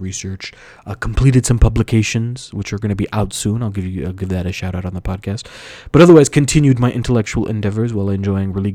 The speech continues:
good food, lots of Indian food. I was in a kinda Indian food mood, um, and now that's making me hungry. But anyways, let's get back to the meat of the matter. Let's talk about jihad.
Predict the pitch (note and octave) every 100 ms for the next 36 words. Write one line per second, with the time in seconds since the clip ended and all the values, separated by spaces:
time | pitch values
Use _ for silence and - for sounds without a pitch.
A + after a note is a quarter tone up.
0 | G2+ G2+ G2 G2 G2+ G#2 D3 _ _ -
1 | F#2 - G2 G2+ F#2+ G#2 G2+ - A2 A2
2 | F#2+ F2+ F2+ F2+ - G#2+ G#2+ G2+ G#2 -
3 | G#2+ G#2 A2 A2+ B2+ D3 - - - -
4 | A2+ G#2+ G#2 G2 G2+ G#2 - A2+ C3 C3
5 | B2+ D3 C3+ - - - - E3 G3+ D3
6 | A#2 F3 F#3 A#2+ C3+ B2 B2 A2 A#2 G#2+
7 | F#2+ F2+ F2+ F2+ A#2+ C3 - A2 F#2+ F#2+
8 | F2 - - - -